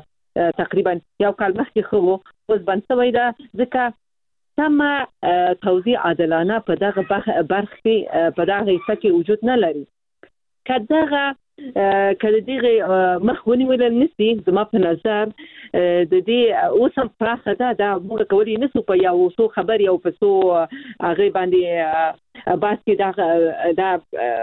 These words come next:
موضوع حل کړو. ځکه یو ډېره دا، آ، وسیع موضوع ده. ځکه یوازې په افغانستان کې دا بشري، آ،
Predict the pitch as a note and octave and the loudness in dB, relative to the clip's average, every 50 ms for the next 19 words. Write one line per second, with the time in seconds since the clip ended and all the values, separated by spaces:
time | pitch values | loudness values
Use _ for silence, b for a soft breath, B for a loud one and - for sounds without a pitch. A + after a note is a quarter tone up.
0 | A#2+ C#3 D#3+ G#3 F3+ F3+ F3 F3+ F3 G#3 A3 A3+ - A3 G3+ F#3+ F#3 - - D3 | -2 -2 -2 0 0 2 2 2 2 2 0 0 -2 -2 -2 -2 -4 -2 -4 -4
1 | - B B3+ B B _ D4 D4 - C#4+ C4+ B3+ B3 A3+ G#3 A3 G#3 F#3+ F#3+ F#3 | -4 B -14 B B _ -4 -2 0 0 2 2 0 0 -2 -8 -14 -16 -14 -8
2 | F#3 B3 C4 C#4+ C#4+ B3+ A3 - _ _ G#3+ G#3+ G#3+ G3 F3+ G3 F3+ F3 F3+ F3+ | -4 0 2 2 2 2 0 -2 _ _ -4 -4 -4 -2 -2 0 0 2 2 2
3 | F3 F3 F#3 F#3 F#3 - - C#4+ C4 G#3+ F3+ F3 - - D#3+ D#3+ D#3 D#3 - _ | 4 4 2 2 0 0 0 0 2 2 2 0 0 0 0 0 0 0 -2 _
4 | B B B B _ - D#4+ D#4+ D#4 C4+ A#3 A3+ A3 A#3 A#3+ C4 C#4+ B3+ C#4 - | B B B B _ -2 -2 0 0 -2 -2 0 0 2 2 2 0 -2 -4 -4
5 | A3+ G3+ F3 F#3+ F#3+ G3 F#3 - E3+ D#3+ A#3+ - A3 G3+ A3 A#3 A3+ G3 G3+ G3+ | -4 -2 -2 -2 -4 -6 -4 -4 -4 -4 0 2 2 4 4 2 2 0 -2 -2
6 | - - F#3+ A3 A#3 B3 A3+ G#3+ F#3+ F3+ E3+ | 0 -2 -2 0 2 4 4 4 4 4 2